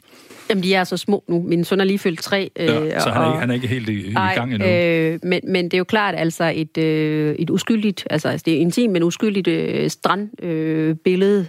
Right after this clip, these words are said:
Speaker 1: øh, hvor børn leger og sådan noget. Det kan jo godt være uskyldigt for os, men, men der er måske nogle andre, der ikke... Øh, ikke tænker det sådan, og kan misbruge dem, ikke?
Speaker 2: Vi må opfordre folk til forsigtighed.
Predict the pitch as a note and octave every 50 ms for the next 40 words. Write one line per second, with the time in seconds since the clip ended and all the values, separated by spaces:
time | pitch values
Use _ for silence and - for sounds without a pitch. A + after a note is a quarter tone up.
0 | - - - - - - - - - - E3+ E3 F#3 F#3 F3+ E3 D3+ C#3 C#3 D#3+
1 | F3+ G3 F3+ D#3+ - - D#3+ E3+ D#3+ - - G#3 - G#3+ F3+ - F#3 G#3+ G#3+ A3+
2 | G3+ F3 F3+ - - A#3+ A3 G3 E3+ D3+ - - - G3 G#3+ - - - - -
3 | - - - - - - - - _ - F3+ F3 - - F3 E3+ E3+ F3 F3+ F#3
4 | F#3+ G3 G3 - - F3+ E3+ E3 D#3+ E3+ F#3+ G#3 F#3 - - F#3 F#3+ - - -
5 | - - - _ - - E3 E3 E3 D#3+ - - D3+ C3+ - _ _ _ _ _
6 | _ _ _ _ - F3+ - - A3+ G#3+ G#3 F#3+ F3 - - F3 - - F3 E3
7 | D#3+ E3 - F3+ E3+ F3+ - - - E3+ F3+ F3 F#3+ G3 A3+ C4 _ - - -
8 | - _ _ - G#2+ G2+ G2+ G2 G2 A#2 A#2 - C3 A2 G2+ F#2+ F#2 - G#2+ G#2
9 | A#2+ - - - G2 F2+ F#2 G2 G2+ - - _ - - G#2+ - - - B2+ -
10 | - F2+ F2+ F2+ -